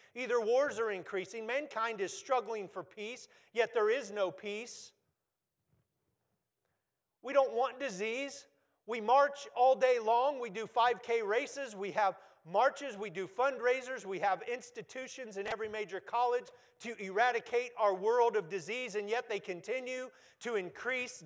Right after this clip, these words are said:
day after day, year after year, because ungodliness has abounded, and the prophecies will not be denied. They are true,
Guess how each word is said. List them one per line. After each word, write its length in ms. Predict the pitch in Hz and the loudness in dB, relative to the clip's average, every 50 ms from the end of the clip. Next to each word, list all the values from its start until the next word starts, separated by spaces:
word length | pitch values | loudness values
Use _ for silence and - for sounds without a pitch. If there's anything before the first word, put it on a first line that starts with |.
| 143 | -2
day 260 | 175 220 247 247 254 | 0 2 4 4 4
after 300 | 226 190 165 - - 185 | 4 2 2 0 -4 -8
day, 380 | 165 151 202 247 254 247 254 226 | -4 0 2 4 4 4 2 0
year 180 | 202 214 220 208 | -2 0 2 4
after 320 | 202 190 165 - - 160 | 4 4 4 2 -4 -8
year, 460 | 151 151 165 214 247 254 254 254 240 - - - - _ | -8 -8 -6 -6 -4 -2 -2 -4 -4 -6 -10 -18 -18 _
because 320 | - 240 - - 233 190 170 | -12 -4 0 2 2 2 2
ungodliness 800 | 180 175 160 147 139 175 208 240 262 208 226 233 220 220 208 - | -2 -4 -4 -2 2 4 6 6 6 4 0 -4 -4 -4 -6 -6
has 160 | 202 202 175 | -6 -6 -4
abounded, 580 | 175 160 151 190 220 247 254 240 226 240 240 240 - - _ _ _ - | -2 0 2 4 4 4 2 -2 -2 -4 -6 -6 -8 -20 _ _ _ -8
and 100 | 202 180 | -4 -4
the 80 | 160 | -4
prophecies 720 | - - - 247 269 254 254 247 226 - - 240 233 202 165 | -2 2 6 6 6 6 6 2 -4 -4 -4 -8 -8 -10 -10
will 460 | 160 170 214 247 254 254 254 254 247 | -8 -4 2 6 6 6 6 6 4
not 420 | 226 233 233 233 240 196 - 175 147 | 2 2 2 2 2 0 -4 -8 -6
be 220 | 214 233 233 233 | -6 -4 -4 -4
denied. 540 | 185 175 202 196 208 220 214 208 180 170 156 | -4 -4 -2 0 2 2 2 2 2 0 0
They 160 | 185 185 190 | -2 -2 0
are 300 | - 202 220 226 220 220 | 2 4 4 6 4 4
true, 480 | 220 - - 254 247 262 254 262 285 | 0 -8 -10 -8 -8 -6 -6 -8 -10